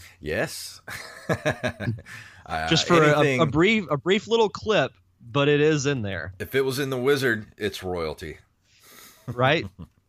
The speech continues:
Speaker 2: But no, it's, it's one of those games, you know, like you said, you've reviewed it in the past, and,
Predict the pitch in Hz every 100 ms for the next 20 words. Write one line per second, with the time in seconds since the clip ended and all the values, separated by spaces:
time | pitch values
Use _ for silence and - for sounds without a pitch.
0 | _ _ _ _ _ _ - 160 165 156
1 | 151 170 147 175 185 185 165 147 151 147
2 | 151 139 135 131 139 127 127 123 110 117
3 | 117 113 110 - 107 107 107 - 95 95